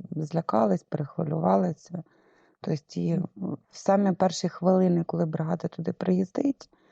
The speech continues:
Speaker 1: тобто потрібно працювати на всі,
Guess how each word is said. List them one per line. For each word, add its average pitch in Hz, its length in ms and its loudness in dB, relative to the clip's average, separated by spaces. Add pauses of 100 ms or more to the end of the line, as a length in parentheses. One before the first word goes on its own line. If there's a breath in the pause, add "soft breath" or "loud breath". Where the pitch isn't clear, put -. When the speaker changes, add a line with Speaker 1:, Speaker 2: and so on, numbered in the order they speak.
(280 soft breath)
Speaker 1:
тобто - 240 0
потрібно 190 420 2
працювати 165 1120 0 (960)
на 202 120 6
всі, 185 560 4